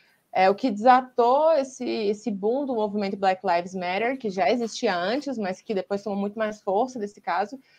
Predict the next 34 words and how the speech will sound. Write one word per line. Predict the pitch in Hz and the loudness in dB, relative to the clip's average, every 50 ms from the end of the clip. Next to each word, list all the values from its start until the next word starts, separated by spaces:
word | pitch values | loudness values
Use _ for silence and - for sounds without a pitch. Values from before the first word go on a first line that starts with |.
| _ _ _ _ - - | _ _ _ _ -4 0
não | 247 269 302 | 2 2 4
só | 294 381 | 2 2
nos | 349 381 392 | 0 0 -2
Estados | 370 359 - 392 349 339 370 381 | -2 0 4 4 4 4 4 0
Unidos, | 330 294 285 285 254 202 202 196 | 0 0 0 0 0 0 -2 -2
né, | 185 185 | -2 -4
no | 240 285 262 | -4 -4 -4
mundo. | 240 240 277 294 269 202 175 | -2 -2 0 0 -2 -2 -2
Vamos | 185 185 196 202 | -4 -2 -2 -2
lembrar | 214 208 202 220 | 0 2 0 0
que | 214 - | 0 -2
também | 269 240 226 196 190 208 226 269 302 | -4 -4 -2 0 0 0 0 0 0
no | 311 | -2
Brasil, | 254 220 233 226 220 208 180 180 190 196 233 262 269 269 254 240 | 0 4 4 4 4 4 0 -6 -6 -4 -2 -2 -2 -2 -4 -4
enfim, | 247 - 294 247 | -4 -4 -4 0
várias | 196 190 - 311 392 - | 0 2 2 2 2 2
partes | - - 285 294 - | -2 -2 -2 -2 -4
do | - 277 240 | -8 -6 -4
mundo, | 233 247 262 247 | -4 -4 -2 -2
na | 220 | 0
Europa, | 208 208 196 190 208 240 240 | 0 2 2 2 2 2 0
mas | 220 214 226 208 | -2 -2 -2 -2
no | 220 | -2
Brasil | 214 214 214 208 226 | 0 0 -2 -2 -2
também | - 254 247 240 254 | -6 -4 -4 -4 -4
teve | 269 269 269 | -4 -4 -4
várias | 254 202 202 196 220 247 277 254 | -2 -2 0 0 0 0 -2 -2
manifestações | 247 226 226 247 - 233 220 - 202 202 202 - 190 180 196 214 - - | -4 -6 -6 -6 -8 -10 -8 -8 -8 -10 -8 -8 -10 -8 -8 -10 -10 -12
que | - 214 | -16 -14
foram | - - 196 202 | -6 -4 -4 -4
protagonizadas | 202 220 - - 196 202 196 196 196 190 175 185 175 185 196 208 196 _ | -4 -8 -6 -6 -6 -6 -4 -4 -4 -4 -2 0 0 0 -2 -4 -6 _
pelo | - 202 220 262 | -6 -4 -4 -2
movimento | 269 240 220 214 214 208 190 196 - 185 | -2 -4 -6 -6 -6 -10 -10 -10 -12 -14
negro, | 165 170 170 180 208 220 240 247 | -14 -10 -8 -8 -8 -8 -8 -12